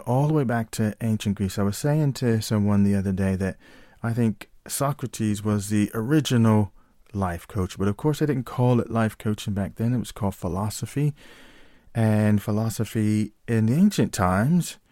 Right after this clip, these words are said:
had a different connotation than it does today. And for the Greek philosophers, you know, philosophy, personal development, it was all about the practical, how to live, how to live, what is a life and what is a life for, and then how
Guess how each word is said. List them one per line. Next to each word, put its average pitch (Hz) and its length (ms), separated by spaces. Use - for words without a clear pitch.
had 107 280
a 104 60
different 104 340
connotation 101 600
than 92 140
it 92 100
does 90 320
today. 90 440
And 87 160
for 95 220
the 95 140
Greek 117 340
philosophers, 98 920
you 98 120
know, 90 160
philosophy, 98 800
personal 98 500
development, 95 500
it - 60
was 95 180
all 110 320
about 98 500
the 98 100
practical, - 720
how 131 280
to 123 240
live, 98 220
how 117 240
to 127 200
live, 104 360
what 143 180
is 196 100
a 185 80
life 107 340
and 117 60
what 110 100
is 113 60
a 113 80
life 107 240
for, 98 300
and 92 120
then 92 220
how 92 420